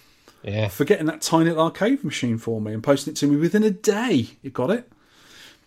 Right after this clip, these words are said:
Speaker 2: Uh, it came the day after we were talking about it, and I got twenty-eight and a half thousand points on Pac-Man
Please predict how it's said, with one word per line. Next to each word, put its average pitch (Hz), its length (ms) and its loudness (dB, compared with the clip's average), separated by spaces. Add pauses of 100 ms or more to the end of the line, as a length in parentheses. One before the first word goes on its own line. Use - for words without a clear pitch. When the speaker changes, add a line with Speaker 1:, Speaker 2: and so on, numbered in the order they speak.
(320)
Speaker 2:
Uh, 139 140 4
it 151 140 -8
came 214 180 4
the 185 80 6
day 180 140 2
after 170 240 2
we - 20 4
were 143 100 2
talking 165 280 0
about 110 240 -2
it, 135 180 -2
and 143 100 0
I 151 60 2
got 165 180 -6
twenty-eight 180 460 -2
and 151 80 -2
a 160 60 0
half 170 180 -6
thousand 165 400 -4
points 135 460 -4
on 160 160 -2
Pac-Man 165 560 -8